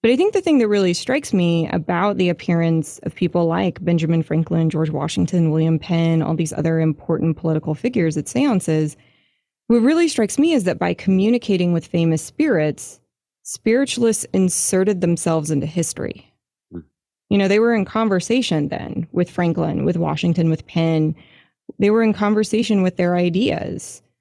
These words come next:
Speaker 1: Um, they were receiving information direct from the source, even if that source had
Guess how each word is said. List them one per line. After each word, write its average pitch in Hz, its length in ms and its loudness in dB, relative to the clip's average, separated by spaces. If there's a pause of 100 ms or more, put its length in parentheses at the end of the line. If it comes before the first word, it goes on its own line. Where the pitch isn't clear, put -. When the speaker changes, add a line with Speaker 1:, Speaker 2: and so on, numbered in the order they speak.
(260)
Speaker 1:
Um, 165 640 2 (180)
they 185 120 2
were 196 140 4
receiving 208 760 2
information 202 580 2
direct 175 420 -2
from 208 260 0
the 214 80 2
source, - 720 -4
even 180 260 2
if 170 140 -2
that 175 160 0
source 170 400 -2
had 160 280 -2